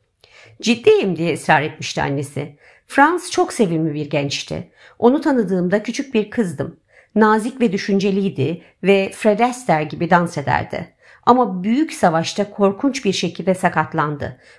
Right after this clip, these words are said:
Başından yaralandı. O yüzden bu şekilde davranıyor. Gülünecek bir şey değil.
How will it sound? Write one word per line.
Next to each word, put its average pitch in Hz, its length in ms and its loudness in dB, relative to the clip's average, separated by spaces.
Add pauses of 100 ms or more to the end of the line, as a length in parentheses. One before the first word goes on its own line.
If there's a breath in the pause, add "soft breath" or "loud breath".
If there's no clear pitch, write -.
(100)
Başından 294 460 2
yaralandı. 143 720 -2 (240 soft breath)
O 269 100 4
yüzden 180 380 2
bu 165 40 -6
şekilde 156 400 -4
davranıyor. 135 640 -2 (140)
Gülünecek 208 520 0
bir 180 80 0
şey 175 320 -2
değil. 143 300 -6